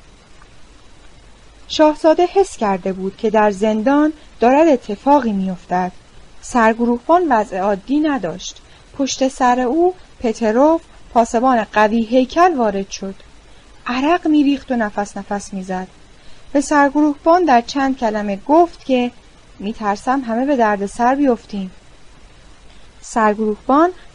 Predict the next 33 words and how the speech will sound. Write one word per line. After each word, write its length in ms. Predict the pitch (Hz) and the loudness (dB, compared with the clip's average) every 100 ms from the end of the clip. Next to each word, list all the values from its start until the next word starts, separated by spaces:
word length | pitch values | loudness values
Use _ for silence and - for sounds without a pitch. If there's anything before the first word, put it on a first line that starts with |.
| - | -2
با 140 | 226 | 2
یک 180 | 233 247 | 2 0
نگاه 320 | 233 208 214 214 | -4 0 0 0
تند 480 | 214 - 359 427 415 | -6 -4 0 2 2
او 120 | 240 | 0
را 140 | 240 208 | 0 0
ساکت 400 | - 190 - 190 | -2 -6 -6 -12
کرد. 320 | - 185 185 - - - - - - - - - | -10 -10 -10 -16 -20 -20 -20 -20 -20 -20 -20 -6
پتروف 420 | 269 254 294 370 370 - - | -4 0 2 2 0 -4 0
ابرو 360 | 269 262 370 | 0 4 4
در 180 | 381 311 | 6 6
هم 240 | 269 269 | 2 -2
کشید 360 | 254 247 - 233 | -2 -4 -4 -2
و 60 | 226 | 0
از 260 | 220 208 | 0 -2
در 180 | 269 339 370 | 2 2 2
دیگر 320 | 302 254 240 | 0 0 0
بیرون 380 | 202 196 190 180 | 0 -8 -10 -10
رفت. 220 | 170 190 - - - - - - - - - - - | -12 -12 -20 -20 -20 -20 -20 -20 -20 -20 -20 -18 -4
نخلیدوف 480 | 302 339 370 370 466 - - | 0 0 2 4 2 0 -2
کنجکاو 640 | 247 247 233 - 311 330 | 0 2 0 -2 2 2
شده 380 | - 226 190 180 | 0 -6 -4 -6
بود. 260 | 175 180 - - - - - - | -8 -12 -14 -20 -20 -20 -20 -18
چرا 300 | - 311 359 | -6 0 0
باید 380 | 320 233 214 202 | 2 0 0 -4
همه 260 | - 208 190 | -10 -10 -6
به 100 | 202 | -4
دردسر 600 | 196 196 190 190 196 196 | -4 -4 -6 -8 -6 -6
بیفتند؟ 600 | 190 196 - 190 185 185 - - - - - | -4 -6 -6 -10 -8 -10 -16 -20 -20 -20 -12
چرا 260 | - 381 415 | -4 -2 -2
همه 260 | 302 240 | -2 0
اینقدر 380 | 226 214 220 202 | -2 -2 -2 -2
نگرانند؟ 920 | 208 208 214 214 208 208 214 214 214 | -4 -2 -2 0 -2 -2 -4 -4 -6